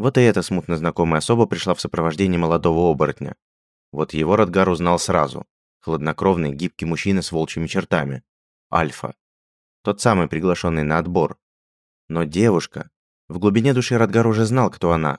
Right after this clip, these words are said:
но до последнего отказывался верить. Волосы скрыты плотным платком, фигура укутана целомудренным платьем, какие носят простые небогатые горожанки. Весь ее вид как бы подчеркивал простоту и бедность. Слишком жирно подчеркивал. Парочку и Радгара разделяли два столика,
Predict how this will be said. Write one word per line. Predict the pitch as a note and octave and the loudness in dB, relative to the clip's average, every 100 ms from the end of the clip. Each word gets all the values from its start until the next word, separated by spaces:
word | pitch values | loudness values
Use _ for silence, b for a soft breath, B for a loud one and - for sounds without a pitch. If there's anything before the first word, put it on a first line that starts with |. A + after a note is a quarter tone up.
| _ - | _ -8
но | D#2+ | -6
до | - | -4
последнего | D#2 - G2 F#2 E2 | -4 -2 -2 0 -2
отказывался | - E2 D#2 D#2 - | 0 -2 0 -2 -2
верить. | F2 D#2+ - - _ _ _ _ - | -2 -2 -2 -8 _ _ _ _ -6
Волосы | G#2+ C3 - F2 | 0 2 0 -6
скрыты | F#2 E2+ D#2+ | -4 -6 -2
плотным | E2+ D#2+ C#2+ | -2 -2 -2
платком, | D#2 - G#2+ G#2+ _ _ | -4 -2 -2 -2 _ _
фигура | G#2 G2 B2 | -6 -2 -2
укутана | G#2 G#2+ G2+ F#2 | -2 -2 -2 -2
целомудренным | F2 E2+ E2+ E2+ E2+ E2+ | -2 -2 0 0 -2 -2
платьем, | F#2 D2+ - C#2+ | 0 0 -2 -10
какие | C#2 - D#2 | -10 -8 -6
носят | D2+ D2 C#2+ | -4 -6 -6
простые | D#2+ - E2 | -6 -4 -4
небогатые | D2+ D2+ D#2 D2 D2+ | 0 -2 -2 -2 -2
горожанки. | D#2+ F2 E2 C2+ - - _ _ _ _ _ _ - | -2 0 -2 -6 -12 -20 _ _ _ _ _ _ -8
Весь | F#2 A2+ A#2 | -2 0 2
ее | G#2+ | 2
вид | C3+ | 2
как | - F#2+ | -2 -2
бы | G2 | -2
подчеркивал | A2 - B2 - E2 | -4 0 0 0 -2
простоту | D2 D#2 F#2+ F#2 | -2 -6 -6 -2
и | E2+ | 0
бедность. | F2 E2 C#2+ - _ _ _ | 2 2 0 -8 _ _ _
Слишком | - G2+ - A2+ | -6 -4 -2 0
жирно | B2 F2 D2+ | 2 0 0
подчеркивал. | E2+ - F2 - C#2+ C2+ _ _ _ _ _ _ _ | -2 0 -2 -2 -8 -10 _ _ _ _ _ _ _
Парочку | - F#2+ E2+ - F2 | 0 0 0 -2 0
и | |
Радгара | E2+ E2+ A2+ A#2 | 0 2 2 2
разделяли | G2+ E2+ F2 F#2 F2 | 0 -2 -2 0 0
два | E2 F2+ | -2 -4
столика, | - F2 C#2+ C#2+ | 0 0 0 -4